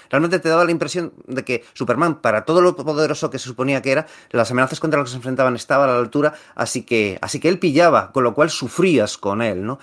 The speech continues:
Esa humanización y ese, ese grado de, de cercanía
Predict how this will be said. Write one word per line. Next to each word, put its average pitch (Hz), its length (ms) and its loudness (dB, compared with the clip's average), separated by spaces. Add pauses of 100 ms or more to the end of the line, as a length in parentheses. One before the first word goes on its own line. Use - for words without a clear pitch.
(120)
Esa 151 200 0
humanización 175 800 4
y 135 40 0
ese, 156 420 0 (300)
ese 156 420 2
grado 151 320 4
de, 120 180 2
de 120 100 -4
cercanía 147 640 2